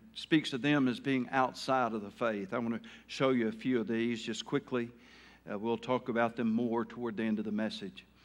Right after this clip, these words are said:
Colossians chapter four and verse five, "Walk in wisdom toward those who are outside, redeeming the time. Let your speech always be with grace, seasoned with salt, that you may know how you ought to answer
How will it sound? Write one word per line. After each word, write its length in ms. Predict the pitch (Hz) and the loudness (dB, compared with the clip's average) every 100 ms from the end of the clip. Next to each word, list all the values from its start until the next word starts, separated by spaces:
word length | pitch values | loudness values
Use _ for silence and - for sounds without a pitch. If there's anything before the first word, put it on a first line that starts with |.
| - - - - | -20 -20 -20 -4
Colossians 400 | 120 127 - 123 | 4 4 4 -2
chapter 260 | - 127 117 | 2 2 0
four 220 | 123 123 | -4 0
and 120 | 120 | 2
verse 200 | 117 110 | 0 -2
five, 540 | - 123 113 107 101 95 - - - - | 0 4 4 4 0 -4 -14 -20 -20 -8
"Walk 260 | 120 127 127 | 2 4 4
in 160 | 131 120 | 4 6
wisdom 480 | 131 120 - 117 | 6 6 2 -2
toward 340 | 110 127 120 110 | 0 0 0 2
those 300 | 117 120 113 | 2 2 -2
who 160 | 127 | -4
are 80 | 107 | -2
outside, 880 | - 117 - - 113 113 104 98 98 - _ _ _ _ _ _ | -2 -2 -4 -6 -4 -4 -8 -12 -16 -18 _ _ _ _ _ _
redeeming 540 | - 117 139 147 123 104 | -6 2 4 4 2 -4
the 80 | 98 | -8
time. 540 | - 117 110 95 90 92 _ _ _ _ _ _ _ _ _ _ _ _ _ - | -8 -8 -8 -12 -16 -20 _ _ _ _ _ _ _ _ _ _ _ _ _ -2
Let 180 | 143 | 0
your 120 | 147 127 | 0 -2
speech 400 | - 160 139 139 | 2 2 2 4
always 540 | 131 147 123 127 113 | 6 8 6 2 0
be 160 | 131 127 | 0 0
with 180 | 120 | 0
grace, 420 | - 123 120 113 - | 0 2 2 0 -2
seasoned 380 | 135 117 110 | -2 0 -2
with 100 | 104 | -2
salt, 500 | 107 123 117 104 - - - - - - | -2 0 2 0 -4 -16 -20 -20 -20 -16
that 180 | - - | -14 -2
you 80 | 127 | 2
may 140 | 120 | 4
know 280 | 117 120 123 | 4 4 2
how 220 | 113 113 | 0 -2
you 280 | 113 104 113 | -2 -2 -2
ought 260 | 107 104 - | -2 -4 -6
to 140 | 107 | -12
answer 540 | 110 107 107 104 95 | -8 -8 -8 -10 -10